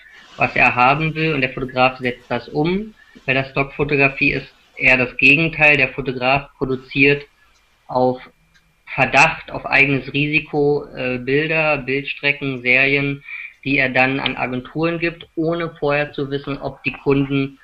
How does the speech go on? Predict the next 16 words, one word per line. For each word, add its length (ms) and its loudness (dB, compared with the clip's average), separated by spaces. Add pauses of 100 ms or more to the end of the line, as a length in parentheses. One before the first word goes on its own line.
(520)
das 360 -6
überhaupt 320 -4
brauchen 540 -2
oder 220 -4
haben 380 -2
wollen. 360 -2 (320)
Wenn's 280 0
natürlich 440 -2
gut 220 -4
läuft, 340 0
können 280 -2
halt 200 -2
das 120 0 (140)
Bild 200 0
dann 160 -2
allerdings 480 0